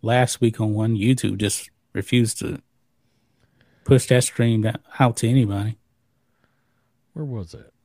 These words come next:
Speaker 2: Oh, right there. I remember when that Bubba video blew y'all up.
Speaker 1: That was our first bit video. I think it had, like, what, twenty-five thousand views.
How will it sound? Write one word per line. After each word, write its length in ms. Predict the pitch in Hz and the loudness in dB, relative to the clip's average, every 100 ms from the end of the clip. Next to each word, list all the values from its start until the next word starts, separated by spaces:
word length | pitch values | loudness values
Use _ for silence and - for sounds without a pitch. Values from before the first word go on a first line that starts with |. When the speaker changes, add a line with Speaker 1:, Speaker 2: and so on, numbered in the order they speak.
| _ - | _ -10
Speaker 2:
Oh, 160 | 165 _ _ | -10 _ _
right 160 | - - | -20 -20
there. 260 | 78 - _ _ _ _ _ _ _ _ _ _ _ _ | -20 -20 _ _ _ _ _ _ _ _ _ _ _ _
I 60 | 123 | 2
remember 380 | 151 151 160 165 | 4 4 4 2
when 240 | 156 139 | 2 2
that 340 | 127 127 104 101 | 4 2 0 2
Bubba 340 | 143 170 185 | 4 4 2
video 540 | 147 127 170 175 165 160 | 2 2 4 6 4 4
blew 300 | 117 143 160 | 4 4 6
y'all 480 | 156 160 156 151 156 | 6 4 4 4 2
up. 240 | 113 - - - | -2 -6 -14 4
Speaker 1:
That 180 | 127 | 4
was 160 | 151 127 | 6 6
our 140 | 123 | 4
first 760 | 113 110 143 147 139 - - 110 | 4 6 10 10 6 0 -6 2
bit 220 | 131 120 | 2 6
video. 320 | 131 123 107 | 4 6 2
I 60 | 104 | 0
think 200 | - 135 | 0 2
it 60 | 131 | 4
had, 180 | 117 | 4
like, 260 | 110 107 - | 2 -2 -6
what, 180 | - - | -10 -6
twenty-five 580 | - - 135 127 123 117 | 0 4 4 6 4 4
thousand 340 | 120 117 107 | 4 4 0
views. 420 | 104 92 - - | -2 -4 -8 -12